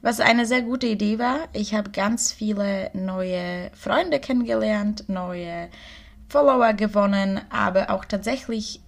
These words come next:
nicht Follower, es geht nicht um Klicks, es geht nicht um Zahl, sondern es geht einfach darum, dass es, dass ich viel mehr Leute angesprochen habe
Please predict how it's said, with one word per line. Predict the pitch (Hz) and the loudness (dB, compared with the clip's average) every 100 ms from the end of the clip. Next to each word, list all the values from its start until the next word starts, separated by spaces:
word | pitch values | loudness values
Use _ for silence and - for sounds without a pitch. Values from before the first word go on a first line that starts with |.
| - | 0
nicht | 240 247 - - - - | 0 0 -8 -20 -20 -20
Follower, | - 220 226 214 208 202 - - - - - - | -2 2 4 4 4 2 -4 -10 -20 -20 -20 -8
es | 196 208 | -4 -2
geht | 208 202 | 0 0
nicht | 214 196 | -2 -4
um | 190 | -4
Klicks, | 233 220 | -2 -2
es | 202 | -4
geht | 196 190 | -6 -4
nicht | 196 202 | -4 -4
um | 214 | -6
Zahl, | - 220 214 | 0 2 4
sondern | 202 202 | 2 0
es | 202 | -2
geht | - 233 | -4 -2
einfach | 220 233 208 | -2 -2 -2
darum, | 190 196 196 | 0 2 0
dass | 190 - - - - - - - | -2 -6 -10 -14 -14 -18 -12 -8
es, | 226 - - | -6 -8 -4
dass | 240 240 | -2 0
ich | 233 | 0
viel | 269 233 | 0 2
mehr | 214 | 4
Leute | 190 185 180 | 6 4 2
angesprochen | 175 175 - 175 175 | -2 -6 -4 -4 -4
habe | 170 170 | -6 -6